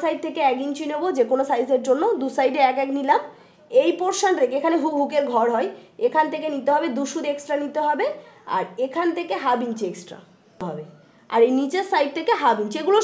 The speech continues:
সব কিন্তু যে কোনো সাইজের জন্য একই হবে, আলাদা কিছু হবে না। এখান থেকে এরকম বাড়াবো, এখান থেকে দাগটাকে মেলাবো, এখান থেকে এরকমভাবে মিলিয়ে দেবো, ব্যাস। এই বাড়িয়ে নিলাম সেলাই margin, আবার সেলাই করলে automatic আপনাদের খাপটা খুব সুন্দর হবে। এটা ওপরের পার্টটা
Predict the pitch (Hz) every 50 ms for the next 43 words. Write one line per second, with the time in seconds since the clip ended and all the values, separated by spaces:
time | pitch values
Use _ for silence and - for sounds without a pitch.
0 | 427 427 381 381 - 392 381 349 427 427 427 - 330 330 320 - 381 381 392 415
1 | 403 370 320 320 349 359 381 339 277 359 359 359 349 294 294 302 302 339 349 339
2 | 320 294 277 254 247 262 285 302 311 302 302 277 330 294 240 247 254 262 254 233
3 | 180 143 - - - - - - - 233 277 320 320 330 330 294 320 320 320 330
4 | 339 330 302 285 302 294 311 311 330 359 392 392 - - 240 - 285 285 285 294
5 | 294 277 254 247 262 262 - 277 277 311 285 269 247 240 254 262 269 381 - -
6 | - 220 226 247 262 254 233 262 262 262 233 220 240 233 269 262 254 269 320 349
7 | 311 269 233 202 196 175 151 160 156 151 156 - - - _ _ _ _ 233 269
8 | 330 311 294 294 294 294 247 240 240 262 294 339 370 359 392 392 415 453 480 539
9 | - - - - - 285 277 302 311 320 330 330 330 294 - 427 508 - - -
10 | - - - - 226 233 285 294 - - 277 262 269 285 277 311 339 370 392 370
11 | 277 254 262 262 269 - 294 - 240 220 226 226 269 269 - - 269 - - 311
12 | - 339 330 - - 285 277 254 220 185 180 160 127 - - - - - - -
13 | - 247 269 262 320 330 311 285 285 320 330 339 339 349 339 339 339 381